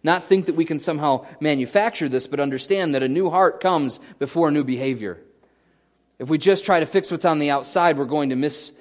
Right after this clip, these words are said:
fixing what really needs to be fixed, what changing, what really needs to be changed, and that is our heart.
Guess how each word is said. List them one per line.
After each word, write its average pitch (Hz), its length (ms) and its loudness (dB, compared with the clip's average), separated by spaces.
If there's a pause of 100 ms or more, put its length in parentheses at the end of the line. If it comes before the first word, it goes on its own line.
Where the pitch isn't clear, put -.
(300)
fixing 151 380 -4
what 123 160 -4
really 160 260 6
needs 123 200 -2
to 113 60 -12
be 113 100 -6
fixed, 123 360 -4
what 117 160 -8
changing, 147 480 -4
what 117 140 -10
really 165 240 0
needs 135 140 -2
to 110 60 -10
be 113 60 -8
changed, 120 420 -8 (240)
and 123 120 -4
that 131 80 0
is 123 100 -4
our 110 80 -2
heart. - 480 -6